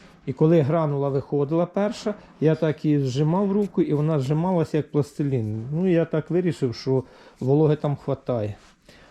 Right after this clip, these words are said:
Але коли я вже добавив води, добавив я води,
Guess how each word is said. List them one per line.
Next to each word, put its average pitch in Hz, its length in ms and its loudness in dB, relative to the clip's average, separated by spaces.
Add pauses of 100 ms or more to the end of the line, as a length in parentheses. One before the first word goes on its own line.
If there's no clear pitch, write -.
Але 170 420 2 (420)
коли 165 280 4
я 160 140 4
вже 139 300 -2 (280)
добавив 143 520 2
води, 143 520 0 (2250)
добавив 156 580 4
я 151 160 2
води, 160 480 0